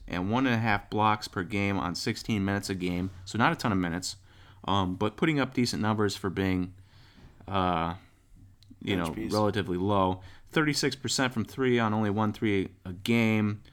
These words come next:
Speaker 1: Um, shooting fifty-one percent from the field on four and a half attempts per game. Uh, so a nice little piece there at center for the Pacers that is getting some blocks, some rebounds, some points, shooting the ball decently well, especially with Myles Turner having been out.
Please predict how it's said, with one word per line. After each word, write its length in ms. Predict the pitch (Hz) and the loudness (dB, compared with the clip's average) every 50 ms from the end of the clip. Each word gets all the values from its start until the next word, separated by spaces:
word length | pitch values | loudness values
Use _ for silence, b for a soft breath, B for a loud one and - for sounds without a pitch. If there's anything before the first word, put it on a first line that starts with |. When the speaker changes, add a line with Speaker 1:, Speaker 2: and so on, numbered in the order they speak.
| b b b b b b b b - | b b b b b b b b -2
Speaker 1:
Um, 420 | 90 90 92 92 92 92 92 90 - | 0 2 4 4 4 2 0 -2 -2
shooting 260 | - - 131 117 110 | 0 2 2 2 2
fifty-one 420 | 113 - 123 127 120 107 110 101 | 2 0 -2 0 0 0 0 0
percent 320 | - 110 95 - 117 107 - | 0 -2 -2 0 -2 -2 0
from 120 | - 95 | -2 -4
the 60 | 90 | -4
field 540 | 90 - - - 110 101 95 92 92 85 - - | -4 -6 -2 0 2 2 4 2 0 -2 -4 -4
on 260 | 90 87 87 87 85 | -2 -2 -2 -2 -4
four 320 | - - - 104 101 95 | -6 -4 -2 0 0 0
and 80 | 90 90 | 0 0
a 40 | 90 | -2
half 240 | 92 90 85 82 - | -2 -2 -2 -4 -6
attempts 320 | 85 - 90 82 82 - | -8 -6 -6 -6 -6 -8
per 140 | - - 80 | -8 -8 -6
game. 340 | 80 82 82 78 - - - - b b b b b b b b b b b b - | -4 -4 -4 -4 -6 -10 -16 -18 b b b b b b b b b b b b 0
Uh, 320 | - 101 95 92 92 98 | 2 4 6 6 4 4
so 220 | 98 - - 120 107 | 0 0 0 2 4
a 40 | 107 | 6
nice 280 | 123 143 165 165 - | 6 6 4 2 0
little 140 | 170 139 120 | 0 -2 -2
piece 400 | - - - 143 143 139 - - | -2 0 2 4 4 4 2 0
there 380 | - 117 107 107 104 101 - - | 0 2 2 2 2 2 0 0
at 180 | 101 95 87 - | 0 0 0 -2
center 440 | - - 120 117 110 110 104 101 | -4 0 0 2 2 2 0 -2
for 720 | 101 - - - - 113 107 107 110 107 107 104 98 95 - b b b b b b b b - - | -4 -8 -10 -6 -4 0 2 2 4 4 4 4 4 2 -2 b b b b b b b b -16 -4
the 480 | - 101 95 92 90 90 87 87 87 87 - b b b b b b b b b b b b b b b b b b b - | 0 2 2 4 4 2 2 2 0 -2 -6 b b b b b b b b b b b b b b b b b b b 2
Pacers 540 | - 175 165 160 - 165 147 139 131 131 - | 4 4 6 4 4 4 4 4 4 2 -2
that 240 | - - 131 123 110 | 0 2 4 4 6
is 140 | 98 117 113 | 4 4 4
getting 240 | - 147 147 139 120 | 2 4 4 4 2
some 200 | 117 117 101 92 | 2 0 0 2
blocks, 400 | 107 110 113 113 113 107 - - | 4 6 8 8 6 6 2 -2
some 260 | - - - 101 101 | -2 0 0 0 2
rebounds, 480 | 104 107 101 98 101 98 95 95 92 | 2 2 4 4 4 4 4 2 0
some 160 | - - 92 92 | -2 -2 -4 -4
points, 480 | - - 98 95 95 95 92 - - - | -2 -2 0 0 0 0 0 -2 -6 -8
shooting 340 | - - - 107 101 98 95 | -8 -4 -2 0 2 2 0
the 40 | 90 | 0
ball 220 | 87 95 92 90 | 0 0 0 2
decently 380 | 87 95 95 - 101 92 90 90 | 2 0 0 0 0 0 0 2
well, 460 | 90 92 98 95 95 92 90 90 92 | 2 4 4 4 4 4 4 2 0
especially 420 | 92 95 - - 101 - - 95 | -4 -4 -2 -2 -2 0 0 -2
with 100 | 95 90 | -2 0
Myles 300 | - 92 90 90 90 - | 0 0 0 0 -2 -4
Turner 280 | - - 104 95 95 92 | -4 -2 -2 0 0 0
having 220 | 92 92 87 90 85 | 0 -2 -2 -2 -4
been 200 | 90 87 85 - | -4 -4 -6 -6
out. 440 | - 80 87 87 85 82 - - - | -8 -6 -6 -6 -6 -8 -10 -14 -18